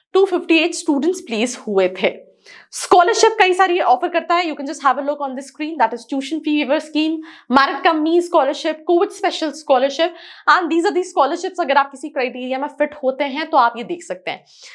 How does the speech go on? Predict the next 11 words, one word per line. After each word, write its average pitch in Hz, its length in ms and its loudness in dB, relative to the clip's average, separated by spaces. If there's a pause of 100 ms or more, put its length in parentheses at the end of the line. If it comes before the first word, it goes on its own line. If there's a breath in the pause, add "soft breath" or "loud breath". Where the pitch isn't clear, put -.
(260 loud breath)
The 302 160 6
main 494 240 4
point 427 240 2
what 359 140 4
I - 100 -2
just 370 140 -8
want 330 160 -4
to 349 160 -6
tell 262 200 0
you 359 140 0 (140)
is 320 240 -2